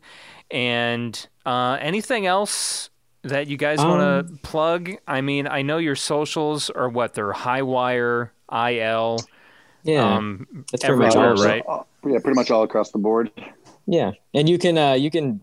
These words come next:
Speaker 2: go and pre-save the song, actually, at biglink dot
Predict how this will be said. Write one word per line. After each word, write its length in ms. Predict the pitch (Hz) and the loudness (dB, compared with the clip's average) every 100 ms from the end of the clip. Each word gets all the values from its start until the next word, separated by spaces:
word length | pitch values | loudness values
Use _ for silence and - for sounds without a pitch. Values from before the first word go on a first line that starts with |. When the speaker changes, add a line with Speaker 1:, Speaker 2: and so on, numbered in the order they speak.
| - | -2
Speaker 2:
go 200 | 139 139 | 0 2
and 160 | 120 - | -2 -4
pre-save 580 | - 127 131 151 147 | -2 -2 0 2 2
the 80 | 143 | 0
song, 320 | 139 151 151 151 | -2 -2 -2 -2
actually, 600 | 147 - 156 156 151 - | -2 0 2 2 2 2
at 260 | 107 104 - - _ _ _ 107 101 | 0 0 -4 -18 _ _ _ -14 0
biglink 680 | 127 139 139 147 147 147 - - - | 2 2 2 2 2 0 -6 -12 -8
dot 400 | 104 120 117 - | 0 4 4 2